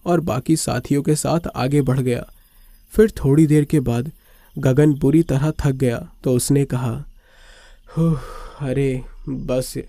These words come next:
अब मुझसे और नहीं चला जाएगा। अरे पता नहीं वो कॉटेज इस जंगल के किस कोने में है, मुझ में और ताकत नहीं है दोस्तों।"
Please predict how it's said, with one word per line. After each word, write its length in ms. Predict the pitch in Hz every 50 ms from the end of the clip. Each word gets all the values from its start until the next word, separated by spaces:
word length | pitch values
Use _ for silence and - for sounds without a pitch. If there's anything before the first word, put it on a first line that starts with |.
| - - - - -
अब 80 | 110
मुझसे 300 | 123 123 131 131 - 170
और 240 | 156 123 131 147 151
नहीं 140 | 156 165 175
चला 240 | 170 - 139 135 131
जाएगा। 440 | 127 131 120 120 113 - - - - _ _ _ _ _ _ - -
अरे 140 | - 131 139
पता 340 | 135 - - 127 - 147 139
नहीं 180 | 135 139 147 143
वो 140 | 147 147
कॉटेज 480 | 143 - - - 120 123 - 147 143 147
इस 140 | 147 131 135
जंगल 320 | 123 120 127 127 135 143
के 160 | 147 185 185
किस 300 | 180 - - 147 151 -
कोने 300 | - - 139 139 143 139
में 120 | 139 139 135
है, 240 | 131 135 - - 175 _ _ _ _ _ _ - 156
मुझ 220 | 123 123 123 135
में 140 | 151 160 -
और 240 | 113 131 147 160 165
ताकत 400 | - 151 135 - 151 139 - 147
नहीं 180 | 131 131 131
है 60 | 127
दोस्तों।" 540 | 123 120 120 131 - - - - - 165 _